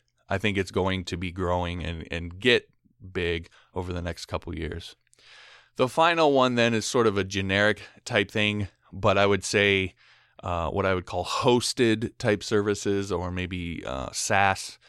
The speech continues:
software as a service type, type setups. And the reason I say this is if you look at you, some of the movement that's been made in the market recently,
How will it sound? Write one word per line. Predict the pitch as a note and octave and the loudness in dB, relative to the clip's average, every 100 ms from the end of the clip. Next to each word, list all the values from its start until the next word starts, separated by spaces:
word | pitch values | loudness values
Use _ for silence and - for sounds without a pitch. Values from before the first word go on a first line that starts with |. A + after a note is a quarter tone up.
| _ - | _ -8
software | - G2 - F#2+ | -2 0 0 -2
as | F#2+ | -4
a | |
service | - G2+ F#2+ F#2 | -4 -2 -2 -4
type, | - G2+ F#2 - - | -2 -2 -2 -6 -6
type | G2+ F#2 | -2 -2
setups. | - F#2+ F#2+ F#2 - - - - - _ - | 0 0 2 0 -4 -18 -20 -20 -20 _ 0
And | A2 G#2+ G#2 G2 - | 2 2 0 -4 -4
the | A2+ | 0
reason | C3 C3 B2 | 2 2 2
I | A#2 | 0
say | - A#2 | 2 2
this | A2 G#2+ - | 4 0 -2
is | G#2 | -8
if | G2+ | -4
you | G#2+ | -2
look | G#2+ A2+ - | 2 2 4
at | G#2 G2+ - _ | 4 4 0 _
you, | - G#2 | -8 -8
some | - - - B2 A#2 | -8 -12 -2 -2 0
of | |
the | G2+ | 0
movement | G2+ G#2+ G2+ F#2 | 0 0 -2 0
that's | F#2+ - | -2 0
been | G#2 F#2 | -2 -2
made | F#2 F#2+ F2+ | -2 -2 -2
in | F2+ | -4
the | F#2 | -2
market | F#2 F#2 G2 F2 | -2 -2 -2 -4
recently, | F2+ F2+ F#2 E2 F2+ F2+ F2 | -4 -6 -8 -8 -8 -8 -12